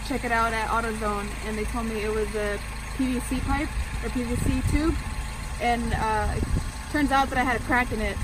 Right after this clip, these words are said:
so we exchanged it, or, yeah, yeah, we exchanged it for a new one, and we're gonna go ahead and pour it in there,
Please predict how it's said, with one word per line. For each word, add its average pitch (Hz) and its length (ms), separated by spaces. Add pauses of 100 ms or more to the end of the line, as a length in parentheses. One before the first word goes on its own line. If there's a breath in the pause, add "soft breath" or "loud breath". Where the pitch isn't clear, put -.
so 214 200
we 220 160
exchanged 285 600
it, 226 180 (220)
or, - 180 (1120)
yeah, - 220
yeah, - 280
we - 120
exchanged 262 400
it 247 60
for 220 160
a 220 60
new 254 140
one, 226 300 (580)
and 220 400 (480)
we're 226 80
gonna 226 200
go 233 100
ahead 233 300
and 214 200
pour 220 160
it 214 160
in 240 200
there, 208 280